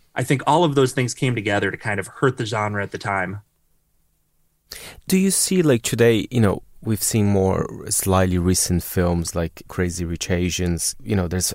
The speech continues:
Speaker 2: Fire Island as well, which just came out. I think I can say is a romantic comedy, right?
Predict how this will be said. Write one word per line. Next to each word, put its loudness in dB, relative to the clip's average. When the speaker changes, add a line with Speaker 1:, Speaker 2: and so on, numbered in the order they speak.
Speaker 2:
Fire 2
Island 2
as -4
well, 2
which -4
just -2
came 0
out. -2
I -6
think 0
I 2
can 2
say 0
is -4
a -2
romantic -2
comedy, -6
right? -6